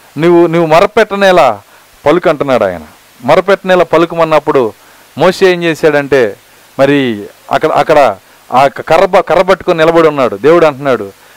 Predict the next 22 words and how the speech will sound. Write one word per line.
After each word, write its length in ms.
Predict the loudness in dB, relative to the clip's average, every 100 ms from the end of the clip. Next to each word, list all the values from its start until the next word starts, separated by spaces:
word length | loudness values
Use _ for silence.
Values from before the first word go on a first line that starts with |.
| -6
"నీ 120 | -6
కర్రని 520 | 0 0 2 0 -4 -6
సముద్రం 500 | -4 -4 -2 0 0
వైపు 600 | 0 2 2 4 0 -6 _ _ -20 -20 _ -8 -2
చూపించు." 540 | -2 -4 -8 -12 -18 -18 _ _ _ _ _ 0
చూడండి, 160 | 2
ఆ 40 | 2 0
చూపించినప్పుడు 680 | -2 -4 -2 0 0 0 2
రాత్రంతా 680 | 2 2 0 -2 -2 0
బలమైన 520 | 0 2 2 2 0 0
గాలి 340 | 2 2 2
వచ్చి 340 | -2 -6 -8 -10 _ _ _ -8
అక్కడ 160 | -2 0
ఏమైందంటే 720 | 2 0 -2 -2 0 0 -2 -10 -20 _ -6
సముద్రం 380 | -2 0 0 0
రెండుగా 360 | 0 0 2 0
చీలిపోయింది 580 | 0 -2 -2 -4 -4 -8
అక్కడ. 180 | -12 -18 -20 -20 -20 -20 -20 _ -8
సముద్రము 520 | -6 -2 -2 -2 -4 -8 _ -20 -18 -6
రెండుగా 320 | -2 2 0 0
చీలిపోయింది. 440 | -4 -2 -4 -4 -2
చీలిపోయినప్పుడు 800 | 0 0 0 2 0 0 0 -2